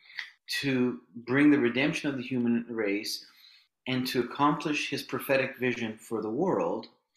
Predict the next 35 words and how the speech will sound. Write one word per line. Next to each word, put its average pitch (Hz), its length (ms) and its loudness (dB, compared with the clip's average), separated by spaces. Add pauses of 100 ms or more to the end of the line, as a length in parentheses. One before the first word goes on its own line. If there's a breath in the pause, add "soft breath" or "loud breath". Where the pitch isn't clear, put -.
(400 loud breath)
And 139 120 2
the 139 180 0
enemy 151 600 2
is 123 200 -6
trying 135 440 -4 (120)
to 127 180 -2
break 127 420 -2
scripture, - 720 -6 (760 loud breath)
um, 120 560 2
by 123 140 4
destroying 120 1080 0 (160)
Israel, 120 540 0 (140)
and 120 200 -2
so 127 200 0
that 117 300 0 (140)
the 120 200 -4
age 131 180 0
of 120 100 -2
empire 127 600 0
can 101 160 -12
carry 107 460 -4
on. 98 300 -6 (340)
See? 127 380 -4 (420 loud breath)
So 131 240 0
God 147 280 4
is 147 180 2
saying, 135 240 -2
"Look, 120 180 -2
when, 127 300 0
when 127 200 2
you 120 120 0
see 147 240 4
these 143 320 0
events 120 280 -2
happen," 131 480 0